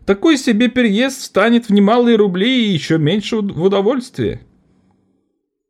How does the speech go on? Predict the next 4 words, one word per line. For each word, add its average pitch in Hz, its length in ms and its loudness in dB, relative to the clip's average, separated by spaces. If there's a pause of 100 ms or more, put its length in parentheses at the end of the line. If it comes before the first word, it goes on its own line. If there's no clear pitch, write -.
(1400)
"И 101 300 -2
на 95 180 0
счёт - 560 -10
обратно?" 120 680 -6